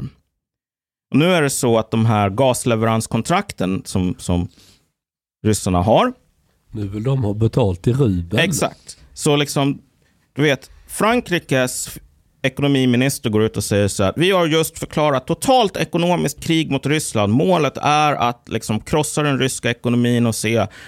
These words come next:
Speaker 1: liksom ryska barnfamiljer svälta ihjäl på gatan liksom för att straffa Ryssland." Och därefter så går ryssarna ut och säger så här: "Ja, vi hör vad ni säger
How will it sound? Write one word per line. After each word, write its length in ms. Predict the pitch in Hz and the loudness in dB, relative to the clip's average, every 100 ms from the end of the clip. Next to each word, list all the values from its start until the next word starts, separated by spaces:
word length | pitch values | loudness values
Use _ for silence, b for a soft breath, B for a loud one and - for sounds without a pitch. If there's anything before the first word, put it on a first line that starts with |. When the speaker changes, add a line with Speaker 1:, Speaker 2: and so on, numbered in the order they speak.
| B - | B -8
Speaker 1:
liksom 300 | 107 120 113 | -4 -2 0
ryska 300 | 123 - 107 | 0 0 0
barnfamiljer 720 | 123 113 - 110 117 110 104 | 2 0 0 0 2 0 0
svälta 420 | - 110 107 110 | 0 -2 0 0
ihjäl 260 | 104 101 | 2 2
på 100 | - | 0
gatan 540 | 98 101 90 - 95 73 | 0 2 0 -2 -2 -2
liksom 260 | - 85 | -6 -6
för 100 | 69 | -6
att 80 | - | -8
straffa 460 | - 113 98 - 95 | -4 -2 -2 0 0
Ryssland." 480 | 95 - - - - B B B B B B B B B - | 0 -2 -8 -10 -20 B B B B B B B B B -2
Och 120 | - | 0
därefter 640 | 185 196 247 208 180 - 156 | 2 2 4 0 -2 -4 -2
så 140 | 156 | -2
går 160 | 139 147 | 0 0
ryssarna 420 | 147 - 127 135 | 0 0 -2 -2
ut 120 | 139 | -2
och 80 | 120 | -2
säger 180 | 110 92 | 0 0
så 120 | 92 | 0
här: 80 | - | 2
"Ja, 200 | 180 175 | 2 2
vi 180 | 160 185 | 0 0
hör 340 | 226 269 269 | 2 4 4
vad 120 | 208 | 0
ni 120 | 170 | -2
säger 720 | 160 - 269 240 123 92 107 | -2 -2 0 2 0 0 -2